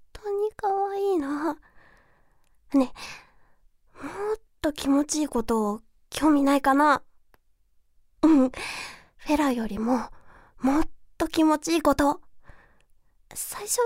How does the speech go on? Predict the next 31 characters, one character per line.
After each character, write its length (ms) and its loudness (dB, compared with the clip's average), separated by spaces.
は 80 2
び 120 2
っ 40 -14
く 140 -2
り 100 2
す 140 -2
る 100 2
か 100 -2
も 160 -6
だ 140 -16
け 120 -12
ど、 260 0
気 140 -4
持 160 4
ち 180 -4
よ 100 0
く 180 -2
な 160 0
れ 140 2
る 100 0
こ 160 -10
と。 340 -8
<laughs> 2000 -8
あ 160 -6
る？ 260 -6
本 180 2
当 80 -2
に？ 80 6
じ 100 -8
ゃ 80 -6
あ、 840 -8